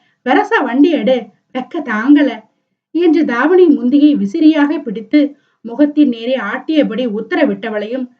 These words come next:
கார் கதவை படாரென திறந்து ருத்ரனையும் மாறி மாறி கண்டு, "சோலி முடிஞ்சு"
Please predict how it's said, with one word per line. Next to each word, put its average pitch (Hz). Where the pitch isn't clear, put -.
கார் 247
கதவை 240
படாரென 294
திறந்து 254
ருத்ரனையும் 294
மாறி 247
மாறி 233
கண்டு, 214
"சோலி 294
முடிஞ்சு" 269